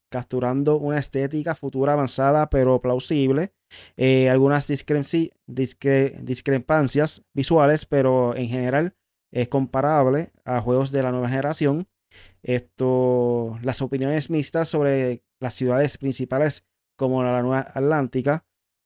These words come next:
Akira y Neon, careciendo de vitalidad y detalle. Los N P Cs carecen de rutinas dinámicas en comparación con localiza-,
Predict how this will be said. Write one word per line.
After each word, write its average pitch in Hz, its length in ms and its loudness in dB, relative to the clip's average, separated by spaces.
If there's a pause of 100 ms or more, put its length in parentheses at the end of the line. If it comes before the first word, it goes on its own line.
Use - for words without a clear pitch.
(140)
Akira 147 580 0
y 156 180 0
Neon, 165 420 0 (240)
careciendo 127 720 0
de 135 320 2
vitalidad 131 500 0
y 143 120 -4
detalle. 151 500 0 (640)
Los 127 200 2
N 143 140 0
P 160 140 2
Cs 156 320 -2
carecen 143 480 0
de 151 120 2
rutinas 139 360 0
dinámicas 143 600 -2
en 127 280 -4
comparación 127 560 -4
con 135 220 0
localiza-, 123 440 -4